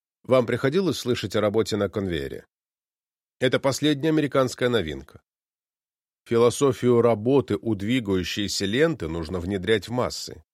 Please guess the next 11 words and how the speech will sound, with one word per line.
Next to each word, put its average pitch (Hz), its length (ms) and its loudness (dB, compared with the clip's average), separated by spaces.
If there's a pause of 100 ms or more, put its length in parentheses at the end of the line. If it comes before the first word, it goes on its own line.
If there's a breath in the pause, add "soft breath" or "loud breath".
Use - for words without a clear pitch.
(720)
Воровство, 101 840 2
убийство 101 760 -2
должно 101 400 2
казаться 120 540 2
менее 127 480 2
преступным, 110 960 -2
чем 123 260 0
секунда 151 600 0
рассеянности 131 800 0
у 117 80 0
конвейера. 95 580 -2